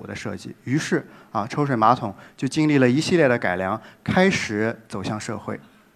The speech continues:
这当中要提的一个很重要的人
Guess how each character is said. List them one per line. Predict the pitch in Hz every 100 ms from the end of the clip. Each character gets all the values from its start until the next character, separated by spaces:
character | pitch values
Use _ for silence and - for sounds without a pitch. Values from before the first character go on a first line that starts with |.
| _ _ _ _ _ - _
这 | 254
当 | 254 247 240
中 | 240
要 | 233
提 | 180 120
的 | 156 151
一 | 139
个 | 143
很 | 131
重 | 113 143
要 | 127
的 |
人 | 113 107